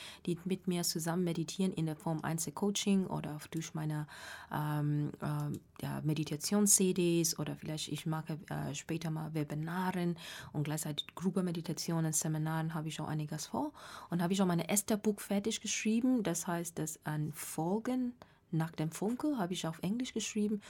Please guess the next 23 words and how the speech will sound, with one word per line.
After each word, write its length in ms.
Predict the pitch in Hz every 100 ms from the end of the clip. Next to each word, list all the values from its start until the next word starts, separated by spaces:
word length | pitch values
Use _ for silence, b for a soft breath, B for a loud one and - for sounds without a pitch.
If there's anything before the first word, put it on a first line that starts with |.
| B -
Following 500 | - 175 175 175 165
the 60 |
Spark. 580 | 151 - - 208 320 - B B B
Ich 160 | - 202
habe 220 | 202 202
meiner 400 | 190 185 202 214
inneren 300 | 185 185 185
Stimme 360 | - 175 170 165
gefolgt 460 | 170 - 233 -
und 100 | 185
meine 220 | 170 165
innere 280 | 175 180 175
Feuer 560 | - - 180 202 226 208
oder, 380 | 165 160 160 160 B B B B
äh, 260 | 175 170 160
die 220 | 160 156
Sachen, 400 | - 160 170 220
die 180 | 202 165
ich 160 | 175 165
mich 460 | 170 175 175 -
begeistern 680 | - 156 - 185 - 233 233
und 240 | - 185 175
interessieren. 680 | 165 - 160 - 214 262